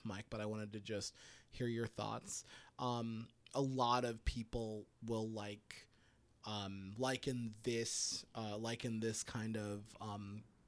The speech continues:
control, bodily control over women to, like,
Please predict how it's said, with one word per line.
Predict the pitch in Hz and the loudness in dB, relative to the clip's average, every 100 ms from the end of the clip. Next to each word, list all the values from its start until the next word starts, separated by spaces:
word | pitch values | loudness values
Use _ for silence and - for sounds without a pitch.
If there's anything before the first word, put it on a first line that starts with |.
| - | -4
control, | - 139 - 139 117 113 110 104 | 2 4 6 6 6 6 2 2
bodily | 113 123 123 123 117 | 4 6 8 4 2
control | - 127 - 127 113 110 | 2 2 6 8 8 8
over | 110 110 107 | 6 6 4
women | 113 107 104 107 107 - - - - - | 4 4 2 0 -2 -6 -14 -18 -18 2
to, | - 131 113 107 | 4 6 4 0
like, | 110 95 98 - | -2 -4 -6 -10